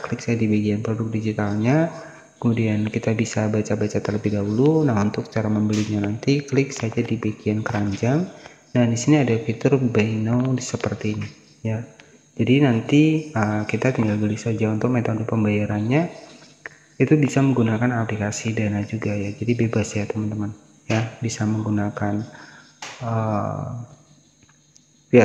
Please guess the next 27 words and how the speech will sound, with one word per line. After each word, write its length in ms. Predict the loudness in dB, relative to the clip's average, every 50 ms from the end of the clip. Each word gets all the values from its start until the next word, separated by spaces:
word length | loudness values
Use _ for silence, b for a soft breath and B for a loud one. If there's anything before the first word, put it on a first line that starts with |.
| 8 6
rekening 400 | 2 2 2 4 4 4 6 6
bank 480 | 6 4 4 2 0 -2 -2 -2 0
itu 160 | 0 0 0
juga 140 | 0 0 0 -2
bisa 320 | -2 -4 -4 -6 -8 -8 -10 -10 -14 -20 -20 _ -4 0
ya. 160 | 0 0 0 -2 -6 -12 -6 0
Jadi 160 | 0 2 2 2 2
seperti 480 | 0 -2 -2 -4 -6 -6 -6 -6 -4
itu. 80 | -2 -2
Di 120 | -2 -2 -2
sini 240 | 0 2 2 2 2
juga 240 | 2 2 0 0 0
ada 240 | 0 0 -2 -2 -4
voucher 560 | -4 -4 -4 -4 -2 0 0 0 0 0 -2
juga 160 | -2 -2 -2
bisa. 480 | 0 -2 -2 -4 0 0 2 2 0 -2 -4 B B B B B B B B B 2
Nanti 160 | 2 2 2
tinggal 400 | 2 4 4 4 4 4 2 4
buy 160 | 6 6 6 6
now 260 | 4 2 2 0 0 -2
seperti 400 | -2 -4 -4 -4 -4 -2 -2 -2
ini. 140 | -2 -2 -4 -4 0 2
Nah, 80 | 2 4
ini 160 | 4 4 4
tampilan 460 | 2 2 0 0 0 0 2 2 0
ketika 480 | 0 0 -2 -4 -6 -6 -6 -6 -4 -2
ada 240 | -2 -2 -2 -2